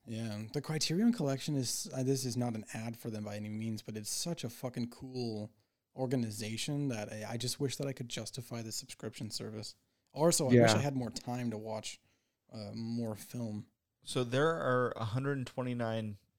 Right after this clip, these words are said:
Speaker 3: documentaries.
Speaker 1: Huh. So when
Speaker 2: Damn.
Speaker 1: I said hundreds, I was wrong.
Speaker 2: No, hundreds. You're in the hun-, like, the twenties. It
Speaker 1: I
Speaker 2: counts.
Speaker 1: suppose. I'll
Speaker 3: So
Speaker 1: take it.
Speaker 3: I am
Speaker 2: Yeah.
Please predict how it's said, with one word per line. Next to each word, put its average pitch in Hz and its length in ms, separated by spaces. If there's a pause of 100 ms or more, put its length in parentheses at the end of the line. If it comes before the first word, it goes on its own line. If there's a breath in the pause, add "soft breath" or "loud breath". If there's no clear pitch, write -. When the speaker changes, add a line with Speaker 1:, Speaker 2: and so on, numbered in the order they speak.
Speaker 3:
documentaries. 104 840 (240)
Speaker 1:
Huh. 233 220 (160)
So 170 100
when 156 160
Speaker 2:
Damn. 175 60
Speaker 1:
I - 40
said 156 200
hundreds, 123 420
I 139 100
was 147 200
wrong. 131 520 (920)
Speaker 2:
No, 180 520 (220)
hundreds. 131 640 (100)
You're 151 200
in 160 120
the 131 140
hun-, 123 280 (100)
like, 120 160
the 120 80
twenties. 113 640 (680)
It 165 100
Speaker 1:
I - 40
Speaker 2:
counts. 101 220
Speaker 1:
suppose. - 440 (800)
I'll 196 140
Speaker 3:
So - 100
Speaker 1:
take 175 160
it. - 160 (400)
Speaker 3:
I 117 180
am 135 140
Speaker 2:
Yeah. 120 180